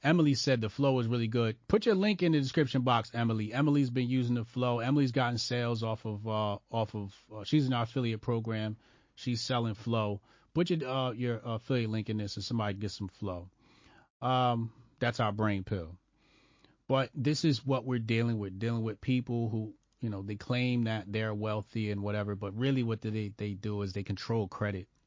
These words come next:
and the, uh, issuance of money. Ask Boyce, uh, damn, pause. Um, how was Genghis Khan financed? I don't know. Um, he didn't,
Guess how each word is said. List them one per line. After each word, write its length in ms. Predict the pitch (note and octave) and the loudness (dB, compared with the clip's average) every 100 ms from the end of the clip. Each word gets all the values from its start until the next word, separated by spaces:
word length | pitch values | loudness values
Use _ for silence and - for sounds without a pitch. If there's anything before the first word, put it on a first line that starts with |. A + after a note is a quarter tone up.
| _ _ - _ _ _ _ - | _ _ -20 _ _ _ _ -6
and 440 | G#2+ G2+ F#2+ F2+ | -4 -2 -2 -4
the, 240 | F#2 G#2 G2 | -4 -2 -2
uh, 100 | F2+ | -4
issuance 440 | - B2+ B2+ A2 - | 0 0 0 -2 -2
of 100 | F2 | -2
money. 360 | G2+ G#2+ F#2+ F2 _ _ - _ _ _ _ _ _ _ _ _ _ _ _ _ _ - - _ | 0 0 -2 -8 _ _ -20 _ _ _ _ _ _ _ _ _ _ _ _ _ _ -20 -20 _
Ask 220 | A#2+ B2+ A2 | 0 0 0
Boyce, 460 | B2+ A#2 G#2 - - | 0 0 0 -6 -4
uh, 360 | G#2+ G#2 F#2+ F#2 - - | -2 0 -2 -6 -12 -6
damn, 320 | G#2 F2 - - | -4 -4 -8 -8
pause. 480 | A2 G#2+ F2 E2 - _ _ _ _ _ _ _ _ | -2 -2 -2 -8 -20 _ _ _ _ _ _ _ _
Um, 480 | G#2 G2+ G2 F2+ F#2 _ - | -4 -2 0 -2 -6 _ -4
how 200 | C3 D#3 | 0 2
was 180 | C#3+ G#2+ | 2 2
Genghis 400 | C3 C#3 B2 - | 2 2 0 -2
Khan 320 | A#2 B2 C#3+ | -2 0 0
financed? 720 | - E3 F3 F#3 E3 - - _ _ - - - _ | 0 0 0 -2 -4 -12 -20 _ _ -20 -20 -20 _
I 100 | G3 | 2
don't 220 | D4 D#4 | 6 6
know. 380 | C4+ D#4 C3+ D#2+ - - _ _ _ _ _ _ _ _ - | 6 6 4 0 -10 -20 _ _ _ _ _ _ _ _ 2
Um, 560 | F3 G3 F#3+ F#3+ F3+ D#3+ - _ _ _ - F3+ - _ - | 6 8 6 6 4 0 -10 _ _ _ -18 -18 -18 _ 0
he 140 | D3+ | 2
didn't, 320 | C4 D4+ B3+ | 6 6 4